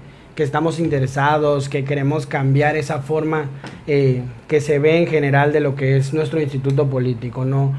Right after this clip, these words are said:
Eh, al crear o al tener una escuela de formación que nos, eh, enseñe las bases que crearon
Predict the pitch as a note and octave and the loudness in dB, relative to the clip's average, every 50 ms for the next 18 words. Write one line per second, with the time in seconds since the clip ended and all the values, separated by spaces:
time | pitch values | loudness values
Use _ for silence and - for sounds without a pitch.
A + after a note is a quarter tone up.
0 | - - - - - - C#3+ C#3 C#3 C3+ - C#3 D3 D3 C#3+ C3+ C#3 - C#3+ D3+ | -6 -12 -16 -14 -6 -2 2 4 4 4 4 4 2 2 2 0 0 2 4 6
1 | D#3 E3 F3 F3+ E3+ D#3+ C#3+ C#3+ C#3+ C#3+ D3 D3+ D#3+ E3 E3 D#3 C#3 C3+ C#3 D#3 | 8 8 8 8 6 4 4 2 0 0 2 2 2 2 2 0 -2 -2 0 2
2 | D3+ D3+ D#3 D#3+ D#3+ D#3 D3+ C#3+ C3+ C#3+ C#3 C3+ C3+ C3 C3 B2 - - C#3 C#3+ | 2 4 4 4 4 4 2 2 2 0 2 4 4 2 2 0 -2 0 2 4
3 | D3 D3 D3+ D#3 D#3 D#3 D3+ C#3 - - - - - - - - - D3 C#3+ C#3+ | 4 4 4 2 2 0 -4 -8 -14 -18 -20 -20 -20 -20 -8 -4 -2 0 2 2
4 | C#3 C#3+ C#3 C3+ C3+ C3+ - - - - - - - D3 C#3+ C#3 C3+ C3+ C3+ C3+ | 2 2 2 2 2 0 -2 -6 -10 -14 -10 -4 -2 0 2 2 2 2 0 0
5 | C3+ D3 D3 C#3+ C#3+ C3+ - D#3+ E3 E3+ F3 E3+ E3 D#3 C#3+ C3+ C3 C#3 C3 C3+ | -2 -4 -4 -4 -4 -2 2 2 4 4 4 4 4 2 2 0 0 -2 0 2
6 | C#3 D3 D#3+ D3+ - - D#3 C#3+ C3+ - - D3 C3+ C3+ C3 C3 C3+ C#3 C#3+ D3 | 2 2 2 0 -2 -4 -4 -4 -6 -6 -6 -6 -4 -4 -4 -4 -2 0 0 -2
7 | D3 C#3+ C#3+ C3+ | -2 -4 -6 -8